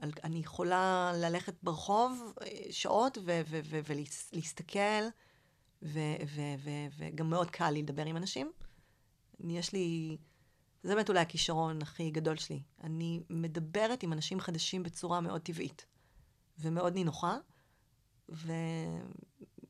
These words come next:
נ-, הם נהיים, הם מרגישים איתי לרוב, שוב,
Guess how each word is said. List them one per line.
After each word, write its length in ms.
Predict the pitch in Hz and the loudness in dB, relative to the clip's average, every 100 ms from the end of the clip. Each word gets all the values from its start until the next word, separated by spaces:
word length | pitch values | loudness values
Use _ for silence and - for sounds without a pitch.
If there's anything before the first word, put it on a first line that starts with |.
| 202 _ _ _ 185 165 - _ - - _ - - | -20 _ _ _ -20 -18 -20 _ -20 -20 _ -20 -18
נ-, 420 | 160 - 202 214 | -16 -8 -4 -2
הם 180 | - 196 | 0 2
נהיים, 480 | 196 202 220 226 214 | 2 2 2 2 2
הם 60 | 180 | 0
מרגישים 400 | 165 156 - 190 | 0 0 -2 -2
איתי 220 | 196 190 | -2 0
לרוב, 360 | 165 202 175 151 | 4 8 8 6
שוב, 440 | - 202 156 160 | -4 -4 -6 -10